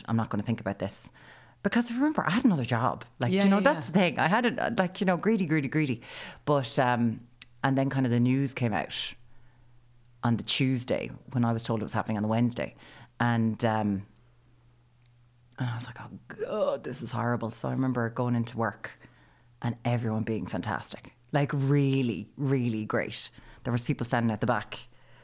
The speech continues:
Speaker 1: of the studio and, uh, I'd sent, like, a tweet or something like that. And they were like, "Well done, fair play to you," 'cause I was a bit worried about how they'd react inside there, being like, "Oh God, she's tainted.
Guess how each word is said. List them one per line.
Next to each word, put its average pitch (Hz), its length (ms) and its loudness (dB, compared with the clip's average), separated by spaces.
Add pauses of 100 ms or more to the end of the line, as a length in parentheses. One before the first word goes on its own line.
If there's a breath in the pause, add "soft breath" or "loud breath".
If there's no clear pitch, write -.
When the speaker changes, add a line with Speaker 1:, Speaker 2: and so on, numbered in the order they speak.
(260 soft breath)
Speaker 1:
of 113 360 -2
the 123 80 -8
studio 123 560 0 (440)
and, 120 440 0
uh, 110 360 0
I'd 117 200 -2
sent, 117 320 -2
like, - 180 -4
a - 40 -6
tweet - 400 -6
or - 120 -10
something - 280 -8
like - 100 -6
that. 95 160 -6 (520 loud breath)
And 107 320 0
they 113 180 -4
were 107 80 -4
like, 113 140 -4
"Well 208 100 6
done, 233 200 4 (200)
fair 180 140 4
play 185 160 2
to 180 60 -4
you," 170 60 0
'cause 151 140 -2
I 151 80 4
was 143 140 -2
a - 20 -8
bit 170 160 0
worried 156 340 2
about 131 180 2
how 135 160 0
they'd 127 180 -2
react 127 400 0
inside 123 360 0
there, 117 300 0
being 131 220 2
like, 117 260 0
"Oh 120 140 -2
God, 123 440 0
she's - 200 -6
tainted. 131 680 0